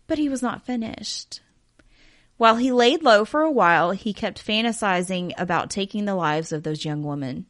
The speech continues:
women. He kept trophies and photographs and, uh, of his grisly work to help renew the experiment. And as he clashed with his mother time and aki-, time again,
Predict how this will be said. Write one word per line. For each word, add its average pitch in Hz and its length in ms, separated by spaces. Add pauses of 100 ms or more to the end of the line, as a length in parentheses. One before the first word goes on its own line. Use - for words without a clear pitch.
(120)
women. 165 400 (960)
He 226 160
kept - 240
trophies 196 480
and 277 140
photographs 170 760 (800)
and, 170 640 (180)
uh, 165 480
of 180 140
his 185 180
grisly 180 340
work 185 320
to 196 120
help 180 280
renew 202 380
the 214 100
experiment. 160 880 (520)
And 180 680
as 175 260
he 208 120
clashed 202 480
with 220 140
his 269 160
mother 185 300
time 175 280
and 180 100
aki-, 185 380
time 180 280
again, 208 500